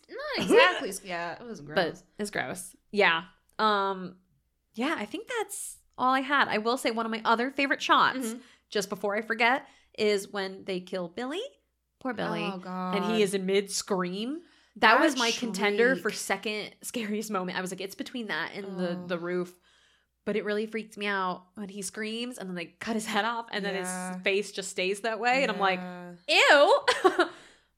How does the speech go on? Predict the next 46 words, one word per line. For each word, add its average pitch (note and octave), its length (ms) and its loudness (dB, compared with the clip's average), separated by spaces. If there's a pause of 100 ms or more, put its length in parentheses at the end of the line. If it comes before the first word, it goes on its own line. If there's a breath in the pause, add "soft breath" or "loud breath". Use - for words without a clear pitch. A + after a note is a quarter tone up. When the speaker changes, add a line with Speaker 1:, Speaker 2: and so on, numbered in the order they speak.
(100)
Speaker 2:
So F#3+ 540 6 (960)
this A#3 100 -12
movie's B3+ 220 0
got F3 180 -2
'em. - 140 -14
This G#3 120 -8
movie's C4 200 -2
got G#3 160 0
the G3 60 -8
scares, E3+ 460 -4
I F#3 80 -4
think. E3 380 -8
I G#3 100 -4
think A3 160 -4
it's F3+ 100 -4
Speaker 1:
Yeah. F3+ 60 -6
Speaker 2:
cool. F3 360 -4
I G3+ 40 -10
think G#3 140 -8
it's G3 80 -10
got F3+ 200 -2
really, G#3+ 380 -2
uh, F3 340 -2 (640)
a A#3+ 80 -2
versatile, G#3+ 1160 -4
uh, F3+ 260 -2
bunch G3 260 -6
of G3 60 -6
scares, D#3 360 -6
I F#3 80 -6
think. D#3+ 320 -8 (240 loud breath)
Speaker 1:
It G#3+ 100 -12
has A3 180 -6
a A#3+ 60 -4
range F3+ 580 -8
of F3+ 160 -12
different F3+ 260 -12
types - 280 -16
of F3 100 -14
horror D3 500 -10
as D4 120 -6
well, G3 320 -4
Speaker 2:
Yeah, C4+ 260 -4
Speaker 1:
because, B3 260 -4
like, - 180 -2
Speaker 2:
yeah. F#3 280 -6